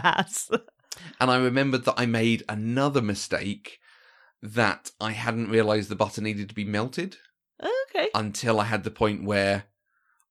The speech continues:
Speaker 2: I was getting close to needing to mix the butter into the Bavarois.
Speaker 1: Oh, right.
Speaker 2: So I had to melt it very quickly and then mix all the flavours in.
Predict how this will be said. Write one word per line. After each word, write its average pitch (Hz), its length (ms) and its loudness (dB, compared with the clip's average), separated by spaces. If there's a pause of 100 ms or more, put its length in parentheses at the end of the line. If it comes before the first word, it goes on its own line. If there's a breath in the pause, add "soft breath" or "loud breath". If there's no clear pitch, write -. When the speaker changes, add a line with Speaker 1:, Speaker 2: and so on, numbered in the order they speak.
Speaker 2:
I 107 60 2
was 101 140 0
getting 101 200 0
close 107 320 2
to 95 60 -8
needing 104 320 -2
to 98 80 -6
mix 107 220 -4
the 113 80 -6
butter 107 260 2
into 107 260 -2
the 104 120 0
Bavarois. 123 400 4 (240)
Speaker 1:
Oh, 240 300 4
right. 214 380 2
Speaker 2:
So 110 200 2
I 107 60 4
had 110 160 -2
to 101 60 -8
melt 123 300 2
it - 80 -2
very 110 160 4
quickly 101 460 0
and 101 100 -2
then 120 180 2
mix 123 220 0
all 110 160 0
the 107 60 -4
flavours 104 420 2
in. 101 300 -4